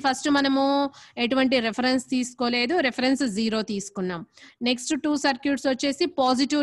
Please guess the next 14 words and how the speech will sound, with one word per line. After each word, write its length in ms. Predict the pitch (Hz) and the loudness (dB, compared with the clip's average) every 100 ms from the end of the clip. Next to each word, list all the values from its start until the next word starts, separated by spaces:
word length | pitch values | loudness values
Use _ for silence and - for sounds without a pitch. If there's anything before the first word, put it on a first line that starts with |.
| 262 | 0
రిఫరెన్సెస్ 500 | - 254 247 247 - 254 | -2 -2 0 -4 -4 -4
తీసుకున్నాము. 580 | 240 - 247 247 262 349 294 247 | -4 -2 -2 2 2 2 4 4
డయోడ్ 300 | 254 269 247 | 4 2 2
డైరెక్షన్స్ 520 | 247 247 - 262 254 349 302 247 | 0 -2 -2 -2 0 0 2 0
ఒకసారి 400 | - 269 247 285 254 | -2 -2 0 0 2
నార్మల్, 380 | 233 240 247 220 208 220 | 2 2 0 0 -2 0
ఆ, 20 | 214 214 - - - - 233 | 0 -4 -10 -20 -20 -6 -2
ఆ, 40 | 233 226 214 240 | 0 0 2 2
డౌన్వర్డ్ 400 | 254 262 254 247 | 4 4 4 4
డైరెక్షన్, 400 | 247 247 - 302 | 2 0 -2 -2
ఒకసారి 300 | 247 269 254 220 | -2 0 0 0
అప్వర్డ్ 320 | 254 254 226 | -2 -2 0
డైరెక్షన్ 420 | 233 226 - 240 220 | 0 -2 -2 -4 -2
పెట్టాము. 380 | 180 185 170 | -6 -6 -8